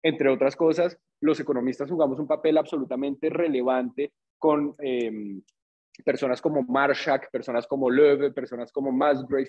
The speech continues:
toda esta gente que después van a ser importantes en, en, eh,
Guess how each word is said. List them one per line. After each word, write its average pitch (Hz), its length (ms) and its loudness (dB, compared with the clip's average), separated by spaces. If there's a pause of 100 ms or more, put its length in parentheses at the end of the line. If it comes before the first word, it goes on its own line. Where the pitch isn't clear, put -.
(120)
toda 175 220 2
esta 180 220 -4
gente 185 460 -4 (280)
que 151 140 6
después 135 380 0
van 156 340 4
a 160 80 -2
ser 165 320 -6
importantes 139 680 -6
en, 147 300 -4
en, 123 320 -4
eh, 104 320 -2